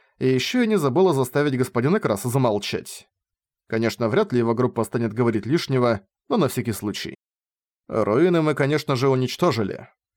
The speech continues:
Для всего мира будет лучше, если не станет места, превращающего людей в нечто нечеловеческое.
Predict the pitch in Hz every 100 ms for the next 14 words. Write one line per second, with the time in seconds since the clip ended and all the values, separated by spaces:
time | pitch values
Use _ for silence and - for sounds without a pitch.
0 | _ - 101 110 101 143 208 190 185 151
1 | 147 123 196 202 113 110 - 120 113 117
2 | 107 101 131 165 - 101 127 117 - 127
3 | 113 - 123 113 110 139 123 113 117 -
4 | 123 117 139 135 117 104 101 - 98 -